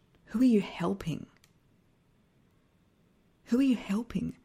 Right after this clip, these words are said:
Are you gonna let a few haters who will never be your customers, never be your friends, you'll likely never even meet them in real life,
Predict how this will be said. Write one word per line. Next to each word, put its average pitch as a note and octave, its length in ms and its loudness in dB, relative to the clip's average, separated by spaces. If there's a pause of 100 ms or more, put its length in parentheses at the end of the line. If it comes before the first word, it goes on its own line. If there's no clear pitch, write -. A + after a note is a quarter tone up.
(420)
Are A#3 60 6
you A#3+ 80 10
gonna C4 160 8
let C4 140 8
a A3+ 40 6
few G#3+ 320 4
haters G#3+ 500 4
who G3+ 100 0
will F#3 80 4
never F3 220 4
be G#3 100 4
your F#3+ 140 6
customers, G#3 580 0
never F3+ 180 6
be G#3 100 6
your F#3 180 6
friends, G#3+ 540 4
you'll F3 360 4
likely G3+ 340 6
never F3+ 320 6
even E3 260 6
meet D#3+ 220 2
them G3 120 4
in D#3 100 2
real D#3 180 6
life, D3+ 380 4